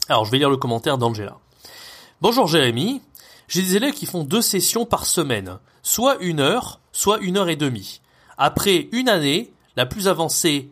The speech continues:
avait fait trois dossiers d'Alter Ego. » Alors, Alter Ego, c'est un manuel de fleu, euh, que j'adore, euh, utiliser, hein, pour enseigner le fleu, et Angela utilise également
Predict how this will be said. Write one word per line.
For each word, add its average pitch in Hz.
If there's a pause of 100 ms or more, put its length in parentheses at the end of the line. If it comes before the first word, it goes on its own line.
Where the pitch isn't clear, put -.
(120)
avait 127
fait 131
trois 220
dossiers 175
d'Alter 120
Ego. » 143
Alors, 104
Alter 120
Ego, 123
c'est -
un 101
manuel 113
de 110
fleu, 247
euh, -
que 120
j'adore, 104
euh, 95 (360)
utiliser, 117
hein, 156
pour 117
enseigner 101
le -
fleu, 185
et 107 (180)
Angela 120
utilise 131
également 123